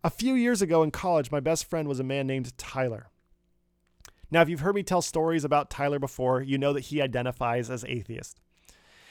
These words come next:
And when we first started hanging out, he told me that the reason he left his faith in God was because there was just too much suffering on the planet for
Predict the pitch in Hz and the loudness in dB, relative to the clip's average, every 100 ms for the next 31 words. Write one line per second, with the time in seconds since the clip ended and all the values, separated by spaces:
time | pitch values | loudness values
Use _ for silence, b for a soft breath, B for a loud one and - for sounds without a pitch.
0 | b 160 190 190 - 220 247 - 214 208 | b 4 6 4 6 4 4 4 4 4
1 | 156 180 180 151 131 143 - 147 165 170 | 2 0 0 2 0 0 -6 -6 -2 0
2 | 175 160 151 139 131 156 185 180 180 160 | 0 -2 -2 -2 -2 -2 -2 -2 -2 -2
3 | 147 131 147 - 139 - 135 - 143 123 | 0 0 0 -4 -6 -4 -6 -4 -4 0
4 | 120 120 110 113 120 - 156 151 131 - | 2 2 -2 -8 -8 -8 -2 -2 -2 -8
5 | B B B B B B 175 170 208 - | B B B B B B 2 2 0 -2
6 | - 254 247 - 196 185 185 165 156 - | -2 2 0 0 -4 -4 -4 -4 -6 -6
7 | 143 135 - 156 | -6 -6 -6 -10